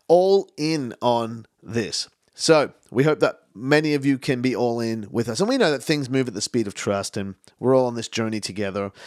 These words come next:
And, you know, the same can be said about walking with Jesus, just being honest. Like, are you all in?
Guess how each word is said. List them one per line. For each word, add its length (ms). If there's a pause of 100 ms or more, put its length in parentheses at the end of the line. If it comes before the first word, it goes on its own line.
(140)
And, 120
you 80
know, 60
the 140
same 320
can 200
be 100
said 260
about 300
walking 300
with 100
Jesus, 520 (180)
just 180
being 140
honest. 240
Like, 140 (200)
are 120
you 240
all 280
in? 240